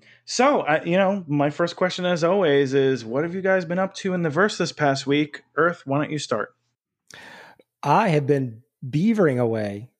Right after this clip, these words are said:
Speaker 2: putting together a great, uh, multi-crew video that was actually part of Reed.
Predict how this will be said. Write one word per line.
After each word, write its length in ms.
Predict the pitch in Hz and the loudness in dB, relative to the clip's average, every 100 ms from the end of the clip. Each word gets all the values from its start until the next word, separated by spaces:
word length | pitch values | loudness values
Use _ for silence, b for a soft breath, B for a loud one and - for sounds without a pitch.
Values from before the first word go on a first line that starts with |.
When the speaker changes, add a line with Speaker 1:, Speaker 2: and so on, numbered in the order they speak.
| _ | _
Speaker 2:
putting 300 | 170 170 165 | -4 -2 -4
together 460 | 151 147 143 143 - | -2 0 2 0 0
a 160 | 120 | -4
great, 640 | 110 127 135 156 180 - - _ _ _ _ - | -4 -2 2 2 0 -8 -16 _ _ _ _ -8
uh, 360 | 131 120 117 110 - _ | -2 0 0 -4 -10 _
multi-crew 920 | - 135 160 175 190 - 180 165 160 160 - | -6 0 2 2 -2 0 2 2 0 -4 -4
video 540 | 135 131 113 92 - _ - | 0 2 0 -4 -12 _ -8
that 200 | 139 127 | -6 -4
was 260 | 120 107 | -8 -6
actually 320 | 151 139 - | -4 -4 -4
part 180 | 196 202 | -2 0
of 100 | 202 | 2
Reed. 380 | 202 269 120 - | 2 0 -2 -8